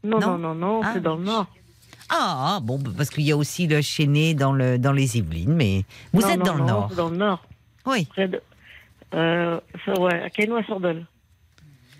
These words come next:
Speaker 2: Est-ce que vous vous y sentez bien ? Ou
Speaker 1: Non, non, ça va.
Speaker 2: Ah, on entend quelqu'un, comme s'il y avait quelqu'un auprès de vous.
Speaker 1: Attendez, je vais baisser,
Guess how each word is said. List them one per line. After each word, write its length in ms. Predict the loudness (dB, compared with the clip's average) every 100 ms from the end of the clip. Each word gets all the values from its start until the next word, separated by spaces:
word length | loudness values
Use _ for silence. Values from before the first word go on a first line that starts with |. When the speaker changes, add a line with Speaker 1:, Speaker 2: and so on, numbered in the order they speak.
| _ _
Speaker 2:
Est-ce 160 | -8 -6
que 120 | -6
vous 640 | -2 0 2 2 2 0 0
vous 200 | 0 0
y 80 |
sentez 360 | -2 -2 0 0
bien ? 400 | 2 0 0 -2 _ _ _ _ _ _ _ _ _ _ -20 -20 -20 _ _ -20 -20 _ _ _ -8
Ou 460 | -4 0 0 0 -4 _ _ _
Speaker 1:
Non, 160 | -4 -2
non, 240 | 0 -2 -4
ça 80 | -4
va. 180 | -4 -6 -14 -20 -20 -20 -20 -20 -20 _ _ _ _ _ _ _ _ _ -6
Speaker 2:
Ah, 100 | -2
on 180 | 2 4
entend 340 | 4 2 0 0
quelqu'un, 480 | 0 0 0 0 0
comme 140 | -2
s'il 140 | -2 0
y 20 |
avait 140 | 0
quelqu'un 360 | 0 -4 -2 -2
auprès 220 | 0 -2
de 40 | 0
vous. 60 |
Speaker 1:
Attendez, 180 | 2 2 0 0
je 60 |
vais 200 | 0 2
baisser, 240 | 0 0